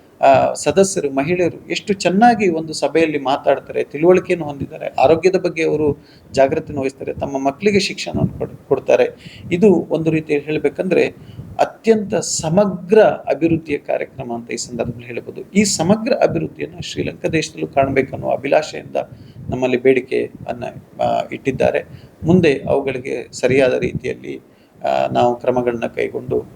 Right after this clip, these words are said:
ಇದ್ರ ಬಗ್ಗೆ ಪ್ರಯತ್ನಿಸ್ತೇವೆ. ನಮ್ಮಲ್ಲಿ ಅವರು ಇವತ್ತು ರಿಕ್ವೆಸ್ಟ್ ಅನ್ನ ಮಾಡಿ ಹೋಗಿದ್ದಾರೆ ಹಾಗೂ ಅಲ್ಲಿ ಸರ್ಕಾರಕ್ಕೂ ಅವರು ಅಪ್ರೋಚ್ ಮಾಡ್ತಾರೆ. ನಂತರ ಅಲ್ಲಿಯ ಬೆಳವಣಿಗೆಗಳನ್ನ ಗಮನಿಸಿಕೊಂಡು ಇವತ್ತು ನಮ್ಮ ಸಂಸ್ಥೆ ಒಂದು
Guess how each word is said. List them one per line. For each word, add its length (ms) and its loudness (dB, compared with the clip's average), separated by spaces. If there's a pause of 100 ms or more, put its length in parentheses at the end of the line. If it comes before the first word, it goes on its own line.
ಇದ್ರ 120 -4
ಬಗ್ಗೆ 220 -6
ಪ್ರಯತ್ನಿಸ್ತೇವೆ. 840 -2
ನಮ್ಮಲ್ಲಿ 480 4
ಅವರು 360 2
ಇವತ್ತು 420 -4
ರಿಕ್ವೆಸ್ಟ್ 440 -4
ಅನ್ನ 160 -4
ಮಾಡಿ 280 0
ಹೋಗಿದ್ದಾರೆ 600 0
ಹಾಗೂ 360 0
ಅಲ್ಲಿ 300 2
ಸರ್ಕಾರಕ್ಕೂ 600 0
ಅವರು 220 2
ಅಪ್ರೋಚ್ 640 -2
ಮಾಡ್ತಾರೆ. 340 -10 (100)
ನಂತರ 280 2
ಅಲ್ಲಿಯ 400 4
ಬೆಳವಣಿಗೆಗಳನ್ನ 720 2
ಗಮನಿಸಿಕೊಂಡು 800 -6 (540)
ಇವತ್ತು 440 4
ನಮ್ಮ 220 4
ಸಂಸ್ಥೆ 640 2 (140)
ಒಂದು 440 -2